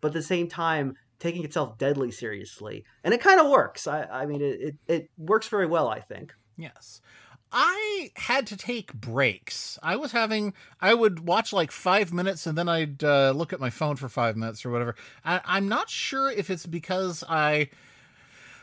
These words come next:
Speaker 2: I was having trouble processing it or if I, or if I was just, actually, I think a lot of it came across as a lit-, as more predictable than I was expecting. And
Speaker 1: Really?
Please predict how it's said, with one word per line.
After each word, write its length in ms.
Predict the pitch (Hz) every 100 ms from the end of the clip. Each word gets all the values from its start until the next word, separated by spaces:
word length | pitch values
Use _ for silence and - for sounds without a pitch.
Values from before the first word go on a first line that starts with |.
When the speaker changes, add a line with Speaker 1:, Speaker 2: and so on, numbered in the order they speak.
| _ -
Speaker 2:
I 160 | 175
was 540 | 170 151 131 123 - -
having 460 | - - 170 170 147
trouble 760 | - 180 185 208 196 175 156 -
processing 720 | - 147 180 - 277 - 302
it 320 | 320 302 - -
or 400 | 170 175 175 170
if 280 | 160 151 -
I, 440 | 151 147 143 135 - 135 -
or 200 | 185 170
if 100 | 160
I 60 | 170
was 220 | 160 135
just, 420 | 147 135 - - _ _ _ -
actually, 340 | 392 - 508 285
I 60 | 180
think 260 | 269 427 -
a 80 | 185
lot 260 | 185 220 302
of 100 | 247
it 100 | 170
came 240 | - 208
across 400 | 196 190 190 -
as 160 | 147 147
a 60 | 147
lit-, 240 | 143 180 -
as 320 | 151 131 117
more 200 | 131 151
predictable 600 | 202 - 139 170 254 202 110
than 120 | 101
I 100 | 95
was 140 | 85
expecting. 680 | 95 - - 104 - 80 76 - _ _ _ _ _ _
And 220 | 143 127 131
Speaker 1:
Really? 220 | - 135